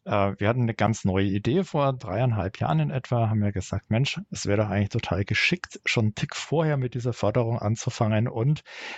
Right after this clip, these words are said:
äh, tatsächlich einen Fuß reinzukommen, bringen in den B two C Markt und tatsächlich mit einem einfachen Programm zur Einkommensteuererklärung, ähm, schon recht frühzeitig Leute anzusprechen, damit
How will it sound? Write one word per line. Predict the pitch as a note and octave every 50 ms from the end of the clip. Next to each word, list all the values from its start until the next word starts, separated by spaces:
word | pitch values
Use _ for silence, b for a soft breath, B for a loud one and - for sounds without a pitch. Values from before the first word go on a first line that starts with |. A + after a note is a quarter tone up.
| B B _
äh, | - G#2 G2 G2+ G#2
tatsächlich | G#2 - A2+ G2+ - - F#2+ - A#2 A2
einen | A2 G#2
Fuß | - - C#3+ D#3+ F#3 - - -
reinzukommen, | G2 A2 C3 - - C#3 - - B2 A#2+ A#2+ A#2+ A#2 A#2+ - -
bringen | - - - A2+ A#2+ A#2 G#2+ G#2
in | G#2 G#2 G#2+
den | G#2 G2 G2+
B | - A2+
two | - -
C | A2+ - - - D3
Markt | D3+ D#3+ D#3 D#3+ E3 - - B B B B B B B B B -
und | A#2+ G#2+
tatsächlich | A2+ A2+ G#2+ - - B2 B2 C#3 A#2+ -
mit | - A2 - - -
einem | G2+ G2 G2+ G2+ G2 - - -
einfachen | - A2 D3+ E3 D3+ - F3 C#3+ D3+ C#3+
Programm | - - - B2+ - - E2+ F2+ G#2+ A2+ A2
zur | - - - -
Einkommensteuererklärung, | A#2+ D3 - - D3 B2 - - - A2+ G#2+ G#2+ - A2 G#2+ - - - G#2 G#2 G#2+ G#2+ A2 A#2 B B B B B B B B _ -
ähm, | G#3+ G#2+ G#2 G#2 G2+ A2 -
schon | - - - A#2 G#2+ - - _
recht | - C#3 C#3 - -
frühzeitig | - - - - C#3 D#3+ D#3 - - C3 G#2+ G#2+ A2 G#2+ G2 - - - -
Leute | G#2+ G2+ F#2+ G2+ G#2+ -
anzusprechen, | - G2+ B2+ - - D#3+ C#3+ - - - - C3+ C3+ C3 - F3+ F#3+ G3+ B B B B B B B _
damit | - A2+ A#2+ A#2 G#2+